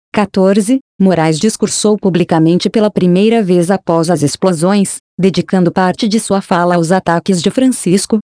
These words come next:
em Chaveiro de Santa Catarina. O ministro afirmou que os atos devem ser compreendidos como uma continuação das ações golpistas contra o judiciário, enfatizando: "O que aconteceu ontem não é um fato isolado do contexto,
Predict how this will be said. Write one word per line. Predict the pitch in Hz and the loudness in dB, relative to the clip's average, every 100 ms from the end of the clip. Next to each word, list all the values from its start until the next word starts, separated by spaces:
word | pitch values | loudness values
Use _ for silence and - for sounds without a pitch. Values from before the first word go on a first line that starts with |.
| _ | _
em | 180 | -2
Chaveiro | 170 175 151 175 170 | 0 0 0 0 0
de | 156 175 | -2 -4
Santa | - 143 135 | -2 -2 -2
Catarina. | 190 220 226 160 135 113 - _ _ _ | -2 0 2 2 0 -2 -6 _ _ _
O | 190 | 0
ministro | 185 180 202 - 202 | 2 2 0 0 -2
afirmou | 185 233 185 180 202 | 0 0 2 0 0
que | 180 | -2
os | 156 | 0
atos | 175 175 170 160 | 0 0 -2 -2
devem | 175 170 160 | 0 0 -2
ser | - 208 | -2 -2
compreendidos | 220 214 208 180 151 160 165 - | 0 0 2 0 0 -2 -2 -2
como | 180 175 | 0 2
uma | 170 165 | 2 0
continuação | 247 262 269 233 202 180 165 | 0 0 2 0 0 -2 0
das | 185 170 | 0 0
ações | 160 - 185 185 151 | -2 -2 -2 0 0
golpistas | 185 208 - 208 - 220 - | 2 2 0 -2 0 -4 -4
contra | - 180 180 202 | -2 0 0 0
o | |
judiciário, | 180 185 185 - 208 175 156 175 - _ | 0 0 -2 -2 -2 0 0 -2 -6 _
enfatizando: | 214 202 185 - 165 175 165 147 - _ | 0 2 0 -2 -2 0 0 0 -4 _
"O | 196 | -4
que | 202 | -4
aconteceu | 190 214 190 180 - 190 | -2 -2 0 -2 -2 0
ontem | 165 160 185 | 2 0 0
não | 190 185 | 0 2
é | 185 | 0
um | |
fato | - 175 170 185 | 0 -2 0 -2
isolado | 156 151 165 185 180 | 0 0 0 0 0
do | 170 | -2
contexto, | 170 190 180 175 156 - - | 0 -2 0 0 2 0 -6